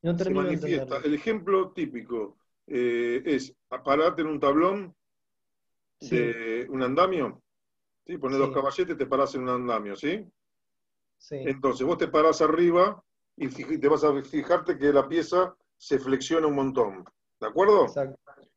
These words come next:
Speaker 2: Vos
Speaker 1: Sí.
Speaker 2: das vuelta a la pieza y la ponés al revés, finita. Se te va a costar pararte arriba de esa pieza, pero
Speaker 1: Claro, pero no se, no
Speaker 2: no,
Speaker 1: hace nada.
Speaker 2: no baja nada. El momento de
Speaker 1: Claro.
Speaker 2: inercia lo que mide,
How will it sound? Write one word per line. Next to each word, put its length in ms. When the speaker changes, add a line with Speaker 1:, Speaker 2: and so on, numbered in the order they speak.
Speaker 2:
Vos 160
Speaker 1:
Sí. 100
Speaker 2:
das 120
vuelta 320
a 40
la 140
pieza 360
y 100
la 100
ponés 260
al 80
revés, 400
finita. 500
Se 120
te 100
va 100
a 40
costar 320
pararte 380
arriba 280
de 60
esa 180
pieza, 400
pero 300
Speaker 1:
Claro, 180
pero 100
no 100
se, 120
no 160
Speaker 2:
no, 60
Speaker 1:
hace 140
nada. 100
Speaker 2:
no 100
baja 240
nada. 440
El 140
momento 460
de 40
Speaker 1:
Claro. 140
Speaker 2:
inercia 240
lo 140
que 120
mide, 520